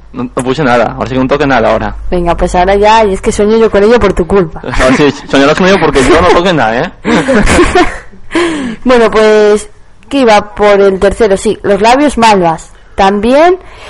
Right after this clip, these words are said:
Speaker 2: pegaron con fuerza los labios en tono malva para dar con, para dar con un toque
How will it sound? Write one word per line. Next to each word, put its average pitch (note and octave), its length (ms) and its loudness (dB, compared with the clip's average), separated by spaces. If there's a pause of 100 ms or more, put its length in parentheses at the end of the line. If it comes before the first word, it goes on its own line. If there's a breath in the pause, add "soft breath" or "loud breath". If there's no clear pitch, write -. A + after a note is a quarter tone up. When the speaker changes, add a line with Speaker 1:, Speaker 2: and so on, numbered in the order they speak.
(420 loud breath)
Speaker 2:
pegaron A#3+ 640 2
con G#3 240 2
fuerza B3 400 0
los A#3+ 180 2
labios C4 420 0
en A3 140 -4
tono B3+ 260 2
malva B3+ 560 2
para G#3 240 4
dar A#3+ 340 2 (1000)
con, G#3 460 -2 (720 soft breath)
para A3+ 220 0
dar A#3+ 300 2
con A#3+ 240 0
un C4 180 0
toque B3+ 760 2